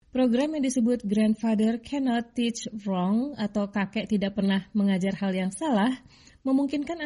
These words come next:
anak-anak untuk mempelajari keahlian dan permainan yang tidak diajarkan di sekolah. Ikuti laporan selengkapnya bersama tim V O A berikut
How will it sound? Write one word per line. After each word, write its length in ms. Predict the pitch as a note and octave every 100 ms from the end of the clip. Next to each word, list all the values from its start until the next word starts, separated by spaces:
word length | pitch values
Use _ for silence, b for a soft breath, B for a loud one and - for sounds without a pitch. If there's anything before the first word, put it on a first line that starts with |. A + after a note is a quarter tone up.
| D4+
anak-anak 320 | C#4+ D4+ D4+
untuk 160 | C#4+
mempelajari 560 | D4 C#4+ C#4 C4+ C4+ D4
keahlian 720 | - - B3 C4+ C4 D4 C#4+
dan 160 | B3+ C4
permainan 560 | B3 A3+ G#3+ G#3+ A3+
yang 320 | A#3+ G#3 F#3+ G3
tidak 400 | C#4+ D#4 F4+ G#3+
diajarkan 640 | F3 E3+ F3 F#3 G#3 A3
di 0 |
sekolah. 800 | G3+ - B3+ A3+ D#3 D#3 - _ D4
Ikuti 240 | C4 D#4+
laporan 400 | E4 D#4+ D#4 D#4+
selengkapnya 480 | D4+ D#4 D4 D4 F#4
bersama 400 | D4 C#4+ C#4+ C4+
tim 320 | C4+ C#4+ B3
V 240 | G3+ A3 G#3
O 20 |
A 160 | G#3 G#3
berikut 320 | F3 F3 F3